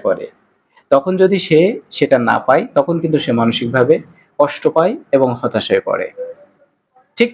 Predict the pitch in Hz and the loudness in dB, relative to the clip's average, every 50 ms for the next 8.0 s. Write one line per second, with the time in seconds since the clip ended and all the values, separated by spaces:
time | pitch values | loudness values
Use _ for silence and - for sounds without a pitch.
0 | - - 151 147 175 196 170 113 90 - - - _ _ - 143 160 156 - 185 | 0 0 2 2 0 -2 -2 -4 -4 -6 -10 -18 _ _ 0 2 2 2 4 2
1 | 180 165 - - 165 147 135 131 139 - _ _ _ _ _ _ _ 123 143 135 | 2 2 2 2 0 0 0 0 -4 -10 _ _ _ _ _ _ _ 2 2 4
2 | 143 151 165 151 135 - 127 117 117 117 113 113 110 - 156 170 175 - 165 160 | 4 2 0 -2 0 0 0 2 4 4 2 2 2 0 -2 0 2 2 2 2
3 | 170 180 202 208 - - 151 151 139 120 113 - 123 131 - - 143 131 131 127 | 2 0 -4 -4 -2 0 2 4 4 4 4 2 0 -4 -2 -2 -2 2 2 2
4 | 117 117 - 120 143 156 - - - 190 143 147 - - - 101 98 98 - _ | 0 0 -2 -2 -2 -2 0 0 0 2 2 2 0 0 -4 -10 -10 -10 -14 _
5 | _ _ - 156 156 - 196 190 196 214 196 - 139 135 160 - - - - - | _ _ 0 0 0 0 -4 -2 -2 -2 0 2 2 2 0 -2 -8 -18 -20 -20
6 | _ - 147 165 185 196 202 214 214 220 214 165 151 147 175 180 190 185 - 127 | _ 0 2 2 4 2 2 0 0 2 2 2 2 2 0 0 0 2 0 0
7 | 120 - 110 - 110 104 - - 135 170 202 - _ _ _ - 127 - 160 165 | 0 0 -2 -2 -2 -2 0 0 0 0 -2 -6 _ _ _ -2 -2 -2 -2 0